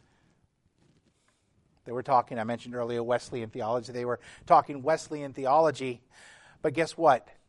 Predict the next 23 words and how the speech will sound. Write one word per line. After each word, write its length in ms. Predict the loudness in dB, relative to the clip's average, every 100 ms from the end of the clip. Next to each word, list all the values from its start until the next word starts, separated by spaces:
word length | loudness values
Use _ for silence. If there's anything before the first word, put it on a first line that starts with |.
| _
I 80 | -4
went, 220 | -2 -4 -8 0
"I, 220 | 2 2 0 -14 4
I 80 | 6
like 300 | 10 8 8
this 160 | -2
person. 480 | 4 4 4 -2 -12 -14 _ _ _ _ _ _ _ _ -20 -14 -2
I 100 | 2
like 220 | 4 2
this 160 | -4
person 380 | -2 -4 -4 -6
because 420 | -8 -2 -2 -2
they 380 | 0 2 2 0 -6 -20 -8
know 320 | -4 -2 -4 _
Christ." 600 | -4 -2 -2 -6 -12 -14 _ _ _ _ _ _ _ _ _ _ _ _ _ _ _ _ _ _ _ _ _ _ _ _ -6
And 140 | -2
I 60 | -2
was 180 | -2 -8
eager 300 | -10 -8 -8
to 120 | -10
be 180 | -10 -10
with 180 | -12 -16
them 160 | -20